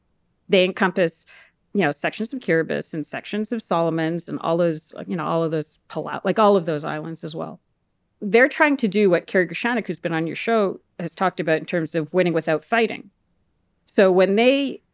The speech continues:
knock down Daniel Soudani in the Solomon Islands and ensure that it is a proxy state, they have won the Solomons without fighting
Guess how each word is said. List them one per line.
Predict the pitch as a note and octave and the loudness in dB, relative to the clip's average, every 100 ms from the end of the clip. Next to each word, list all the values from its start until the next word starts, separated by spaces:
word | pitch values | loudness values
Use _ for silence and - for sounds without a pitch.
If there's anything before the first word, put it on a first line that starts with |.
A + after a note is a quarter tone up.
| _ - | _ -2
knock | F#3+ F#3 G3 A#3+ A#3 | 2 4 6 4 2
down | F3 F#3 A3 F#3 D#3 E3 | 0 4 4 2 0 -4
Daniel | C#3+ D#3+ F3+ | -2 0 -2
Soudani | - F3+ A#3+ B3 E3+ | -2 2 4 4 2
in | |
the | D#3+ | -2
Solomon | - E3+ E3+ E3+ | 0 2 2 2
Islands | G3+ A3 E3+ D#3+ | 2 2 0 -4
and | E3+ | -4
ensure | E3 - F#3+ F#3 | -4 -2 2 2
that | E3+ D#3+ | 2 2
it | D3+ | 0
is | D#3 | -2
a | - | -8
proxy | - F3 E3 E3 | 0 0 0 -8
state, | - - A3 E3+ - _ _ - | -6 -2 -2 -2 -10 _ _ 2
they | G#3+ | 4
have | A#3+ F#3+ | 4 0
won | F3+ F3 F#3+ B3 A#3+ | 0 4 6 6 4
the | F#3+ | 0
Solomons | - G#3 A3+ E3 D#3 D#3+ E3+ | 2 4 4 2 -4 -8 -6
without | E3+ F3 E3 | -2 -2 -2
fighting | - F#3+ F3+ | -4 -4 -4